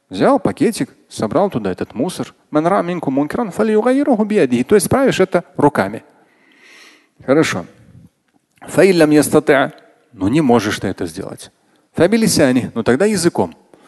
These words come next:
Скажешь там, ну, кому-нибудь: "У меня нету пакетика, эту грязь не буду себе в карман класть". У вас случайно нет пакетика? То есть язык включишь. Но если ты и этого не можешь, торопишься,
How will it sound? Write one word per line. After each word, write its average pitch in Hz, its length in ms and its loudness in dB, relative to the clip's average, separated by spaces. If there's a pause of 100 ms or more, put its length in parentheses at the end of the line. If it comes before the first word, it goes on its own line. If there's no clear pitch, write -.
(200)
Скажешь 147 380 0
там, 95 360 -8 (520)
ну, 117 340 -2
кому-нибудь: 156 460 2
"У 170 80 4
меня 175 200 2
нету 202 240 2
пакетика, 131 580 0
эту 131 260 2
грязь 147 260 2
не 143 100 4
буду 170 200 4
себе - 160 -2
в - 40 -8
карман 147 360 2
класть". - 340 -2 (340)
У - 60 -2
вас 156 160 6
случайно 165 380 2
нет 214 180 2
пакетика? 156 560 0
То - 140 -8
есть 85 120 -8
язык 139 280 0
включишь. - 520 -6 (760)
Но 143 120 2
если 185 180 2
ты 160 180 2
и 160 120 6
этого 175 280 2
не 151 120 0
можешь, 120 340 0
торопишься, 127 640 0